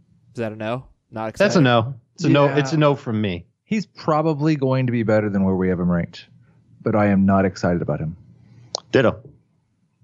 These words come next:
Speaker 1: Okay. So would you guys take the Giants guys over him?
Speaker 3: I would take Tate over him in P P R.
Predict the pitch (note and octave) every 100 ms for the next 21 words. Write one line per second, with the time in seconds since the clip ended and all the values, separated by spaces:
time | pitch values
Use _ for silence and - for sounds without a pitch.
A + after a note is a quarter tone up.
0 | _ _ _ _ _ _ - D#3+ C3 A2+
1 | - _ _ - - C#3 C3 C3+ C3 C3+
2 | B2+ C#3+ - C3 C#3 D3+ D#3 - A2 G#2
3 | G2+ G2+ G2+ F#2+ - _ _ _ _ _
4 | _ _ _ _ _ _ _ _ _ _
5 | _ _ _ _ _ _ _ _ _ _
6 | - A#2 D#3 G3 D3+ D3+ - C3+ C3+ A2+
7 | G2+ G#2 F#2+ G#2 F2 F2 D2+ C#2+